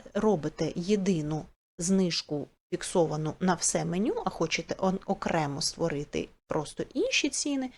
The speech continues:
тоді ми не зазначаємо тут жодних значень. Просто даємо назву для цієї цінової категорії.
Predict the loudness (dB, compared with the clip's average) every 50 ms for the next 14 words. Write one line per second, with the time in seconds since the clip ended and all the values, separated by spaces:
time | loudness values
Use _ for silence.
0 | _ _ _ -4 -4 -2 2 2 4 4 4 4 4 4 2 2 0 -2 -2 -2
1 | -2 -4 -4 -4 -4 -2 -2 0 0 -2 -2 -2 -4 -6 -8 -10 _ _ _ _
2 | _ _ _ _ _ _ -16 -8 -4 -2 -2 -2 -4 -6 -12 -12 _ -4 0 0
3 | 0 0 0 -2 -2 -2 -2 -2 -2 -2 -2 -2 -4 -6 -6 -6 -6 -2 0 2
4 | 2 2 0 0 0 0 0 0 0 0 0 0 2 0 0 0 -2 -2 -2 -4
5 | -2 -2 -2 -4 -4 -6 _ _ _ _ -6 -4 -2 -2 -2 -2 -2 -2 -2 -2
6 | -4 -4 -4 -6 -6 -6 -6 -6 -4 -4 -4 -4 -4 -6 -6 -6 -8 -10 -8 -8
7 | -8 -10 -12 -14 -14 -14 -14